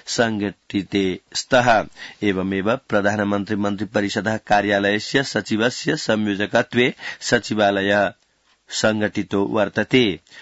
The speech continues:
सर्वकारेण संवाद कार्यक्रमस्य कृते प्रतिवेशिभ्यां भारत चीन देशाभ्यां सह विभिन्न राष्ट्राणां प्रमुखाः सर्वकार प्रमुखाश्च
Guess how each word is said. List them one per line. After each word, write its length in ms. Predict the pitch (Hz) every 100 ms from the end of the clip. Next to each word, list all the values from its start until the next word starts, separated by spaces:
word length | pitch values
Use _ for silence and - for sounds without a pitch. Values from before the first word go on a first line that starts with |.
| - - -
सर्वकारेण 760 | 117 117 - - 151 151 170
संवाद 520 | - 139 131 131 123
कार्यक्रमस्य 760 | 123 117 113 - 117 113 - 107
कृते 400 | 113 95 123 127
प्रतिवेशिभ्यां 1000 | 123 104 110 107 101 110 101 - 117 113
भारत 460 | 135 107 110 107 110
चीन 380 | 101 - 107 101
देशाभ्यां 800 | 101 - 117 120 107 120 120 120
सह 400 | - 135 127 90 - - -
विभिन्न 320 | 123 131 151 127
राष्ट्राणां 760 | 107 107 - 117 110 113 123
प्रमुखाः 680 | 131 107 104 98 117 120 131
सर्वकार 600 | - 110 107 101 104 101
प्रमुखाश्च 840 | 92 101 101 - 123 120 - 127